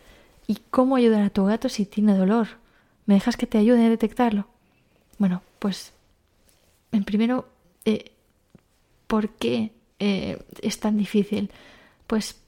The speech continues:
porque en este sentido los gatos son más parecidos a una iguana que a un perro. No muestran nada, nada, hasta que están fatal. Pero no solo con el dolor, también con otras patologías. Pero bueno, esto no es el tema de hoy,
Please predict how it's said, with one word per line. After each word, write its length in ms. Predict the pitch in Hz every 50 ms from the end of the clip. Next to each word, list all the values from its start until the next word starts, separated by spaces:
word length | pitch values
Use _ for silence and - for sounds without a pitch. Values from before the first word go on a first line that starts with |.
| _ _ _ -
porque 300 | 226 220 214 - - 220
en 80 | 233
este 180 | 247 - - 277
sentido 480 | - 226 214 208 226 202 220 233 247 - - - - - _ _ -
los 180 | 233 214 208 208
gatos 240 | 226 233 262 247
son 300 | - - - 269 269 262
más 180 | 254 262 233 -
parecidos 640 | - 240 233 226 214 - 226 214 208 208 190 - -
a 100 | - 208
una 180 | 208 247 254 262
iguana 460 | 240 208 196 196 190 196 226 294 381 - - - - _ _ _ _ -
que 120 | - 247
a 20 | 254
un 80 | 254
perro. 340 | - 285 302 285 240 220 - - _ _ _ _ _ _ _ _ _ _ _ _ - _ _ - - -
No 100 | 226 226
muestran 600 | 220 240 240 - - - 247 233 220 202 196 196
nada, 400 | 202 196 196 185 190 180 - - _ _ _ _ _ _ _ _ -
nada, 520 | 208 214 247 262 262 220 190 - - - _ _
hasta 220 | - 202 - - 208
que 100 | - 214
están 280 | 190 - - 233 226
fatal. 400 | - 214 214 - 196 185 196 185 - - - - - - - - _ _ _ _ _ _ _ -
Pero 160 | - 208 196
no 140 | 208 233 226
solo 300 | - - - 254 247 226
con 160 | - 190 180
el 100 | 180 175
dolor, 300 | 180 175 180 185 185 180
también 260 | - 190 185 208 226
con 140 | - 240 233
otras 240 | 233 - 214 - -
patologías. 720 | 208 - - 185 190 185 - - 196 185 185 180 - - - - - - - - - - - -
Pero 160 | - 214 202
bueno, 100 | 196 196
esto 180 | 185 - -
no 60 | 240 240
es 80 | 208
el 100 | 220 196
tema 200 | 185 190 190 185
de 120 | 185 180 180
hoy, 160 | 180 185